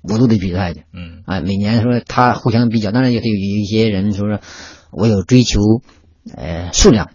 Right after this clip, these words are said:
Speaker 2: 嗯。
Speaker 1: 啊，为我的业余马拉松一个目标。
Speaker 2: 嗯。
Speaker 1: 我跑一百个马拉松。
Speaker 2: 嗯。
Speaker 1: 我跑多少个马拉松？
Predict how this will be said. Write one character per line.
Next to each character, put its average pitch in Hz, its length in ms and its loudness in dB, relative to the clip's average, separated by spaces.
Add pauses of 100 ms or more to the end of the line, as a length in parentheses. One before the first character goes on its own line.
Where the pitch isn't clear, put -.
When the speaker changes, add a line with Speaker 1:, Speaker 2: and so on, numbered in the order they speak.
(500)
Speaker 2:
嗯。 95 160 -8
Speaker 1:
啊， 98 320 -2
为 104 380 -2
我 95 160 -4
的 87 80 -2
业 104 160 0
余 101 120 0
马 95 120 0
拉 101 240 -2
松 101 320 -2
一 104 80 -6
个 101 80 -6
目 120 180 2
标。 131 340 6
Speaker 2:
嗯。 90 360 -10
Speaker 1:
我 101 100 -4
跑 110 140 4
一 113 120 6
百 95 140 0
个 117 80 2
马 78 80 2
拉 76 80 -8
松。 92 220 -10 (240)
Speaker 2:
嗯。 92 320 -10
Speaker 1:
我 113 100 -2
跑 - 140 -2
多 110 120 0
少 110 80 2
个 107 60 0 (180)
马 87 120 -4
拉 82 60 -8
松？ - 180 -8